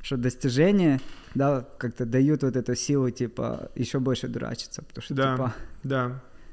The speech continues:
Speaker 1: слушайте, это работает, так что давайте, да, и потом это становится ценностью.
Speaker 2: Ну и классно, когда ты вот, э, из эти-, когда ты эти дурачества можешь превращать в,
Speaker 1: Так
Speaker 2: э,
Speaker 1: они,
Speaker 2: свой
Speaker 1: бля,
Speaker 2: бизнес.
Speaker 1: они самые ценные на самом деле. Вот это мне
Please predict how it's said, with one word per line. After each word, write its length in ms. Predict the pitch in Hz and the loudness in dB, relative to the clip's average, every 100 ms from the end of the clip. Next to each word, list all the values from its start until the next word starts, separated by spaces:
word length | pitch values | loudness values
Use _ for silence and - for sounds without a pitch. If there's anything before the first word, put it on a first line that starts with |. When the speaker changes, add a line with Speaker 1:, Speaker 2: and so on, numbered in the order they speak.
| - | -14
Speaker 1:
слушайте, 440 | - 127 - - | -6 -4 -6 -8
это 400 | - 113 131 139 | -6 -2 0 2
работает, 580 | 156 151 170 226 160 135 | 2 4 4 4 4 0
так 140 | 123 - | -2 -4
что 100 | 135 | 0
давайте, 460 | 135 147 135 - | 2 2 0 -2
да, 240 | 110 139 160 | 0 2 2
и 40 | |
потом 300 | 131 120 139 | 2 0 2
это 120 | 131 120 | 2 0
становится 460 | 135 131 127 123 | 0 2 2 -2
ценностью. 600 | 117 143 123 117 - - 107 - - - - | -6 0 2 0 -2 -8 -10 -10 -14 -8 -2
Speaker 2:
Ну 80 | 151 | -2
и 60 | |
классно, 500 | 151 151 147 147 135 | 0 0 2 2 -2
когда 300 | 131 131 135 | -4 0 0
ты 400 | 131 143 135 120 120 | 2 0 0 0 -2
вот, 340 | 120 113 - | -2 -4 -4
э, 320 | 110 120 113 - | -2 0 -2 -2
из 180 | 123 | -6
эти-, 360 | - 127 131 110 | -2 -2 -2 -4
когда 260 | - 127 120 | -4 -4 -4
ты 200 | - 131 | -2 0
эти 240 | 120 117 | -2 -4
дурачества 680 | 127 120 123 151 156 - 120 | -4 0 0 0 -4 -6 -2
можешь 320 | 120 120 117 | -2 -2 -4
превращать 720 | - 117 117 117 - 120 - | -4 -4 -2 -2 -2 -4 -4
в, 440 | 110 110 107 107 107 | -8 -6 -4 -2 -2
Speaker 1:
Так 120 | - | 0
Speaker 2:
э, 40 | 156 | 2
Speaker 1:
они, 60 | |
Speaker 2:
свой 160 | 175 196 | 4 4
Speaker 1:
бля, 200 | 143 143 | 2 2
Speaker 2:
бизнес. 160 | 117 117 | 2 2
Speaker 1:
они 100 | 139 | 2
самые 320 | - 175 165 | 2 2 2
ценные 340 | 151 156 127 117 | 0 0 0 0
на 60 | 107 | -4
самом 240 | 117 110 | -2 -2
деле. 220 | 110 113 | -4 -4
Вот 160 | 117 120 | -4 -2
это 180 | 135 139 | 2 4
мне 240 | 147 143 | 6 4